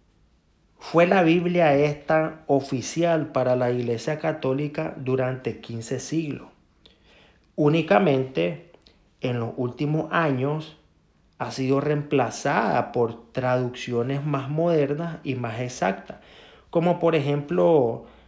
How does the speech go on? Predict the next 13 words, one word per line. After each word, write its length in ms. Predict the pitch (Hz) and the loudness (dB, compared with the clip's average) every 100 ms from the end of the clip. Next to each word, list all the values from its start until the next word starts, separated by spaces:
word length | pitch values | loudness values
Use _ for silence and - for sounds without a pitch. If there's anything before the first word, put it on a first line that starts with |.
| - | -16
la 640 | 131 131 127 123 117 117 - 120 | -6 -2 0 2 0 -2 -6 -6
Biblia 560 | 113 180 175 147 131 131 | -2 0 0 0 -2 -2
de 80 | 120 | -4
Jerusalén 1040 | 120 123 123 135 185 175 135 143 156 151 - - | -4 -4 -4 -4 -2 0 0 0 -4 -8 -14 -10
y 180 | 123 113 | -4 0
otras. 480 | 123 135 - - - _ _ _ _ _ _ _ _ _ _ _ _ _ - - _ _ _ _ _ _ _ _ _ _ | 2 0 -4 -18 -20 _ _ _ _ _ _ _ _ _ _ _ _ _ -20 -20 _ _ _ _ _ _ _ _ _ _
Casi 340 | - 196 202 240 | 0 2 2 2
de 180 | 233 | 2
cuarenta 680 | 214 208 202 220 208 202 170 | 4 4 4 0 0 2 2
años, 600 | 151 147 160 180 175 - _ _ _ _ _ | 2 0 -2 -4 -8 -14 _ _ _ _ _
Jerónimo 640 | - 143 131 147 175 180 | 0 4 4 2 2 0
fue 720 | 160 - 139 160 175 143 113 - - _ _ | -2 2 4 6 4 2 -2 -10 -20 _ _
ordenado 1200 | 139 143 135 123 113 120 175 208 135 104 - - | 2 4 2 0 0 0 0 0 0 -2 -6 -14